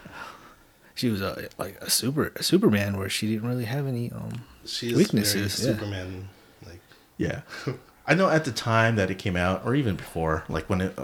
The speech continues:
Speaker 3: when it was about to hit the theaters, a lot of people were iffy about it, especially, um,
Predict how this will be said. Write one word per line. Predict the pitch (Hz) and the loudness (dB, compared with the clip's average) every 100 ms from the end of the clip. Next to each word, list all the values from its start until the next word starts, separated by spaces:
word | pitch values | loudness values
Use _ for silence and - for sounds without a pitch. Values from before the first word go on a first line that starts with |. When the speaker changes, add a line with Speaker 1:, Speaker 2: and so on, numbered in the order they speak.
| - | -6
Speaker 3:
when | 90 92 | -2 -2
it | |
was | 82 - - - _ _ _ - 104 - | -2 -4 -6 -10 _ _ _ -20 -20 -2
about | 87 85 85 | 0 0 -2
to | - 85 73 - - | -4 -2 -4 -6 -10
hit | - | -10
the | - | -8
theaters, | - 82 80 82 - - - - - | -4 -2 0 -2 -6 -16 -20 -20 -6
a | 82 | -4
lot | |
of | 87 | -2
people | 101 82 | -2 -2
were | 87 | -2
iffy | - 92 95 | -2 -2 -2
about | 90 87 | 0 0
it, | 85 | 0
especially, | - 104 - 98 90 | 0 0 2 -2 -2
um, | 73 90 87 | -2 -2 -2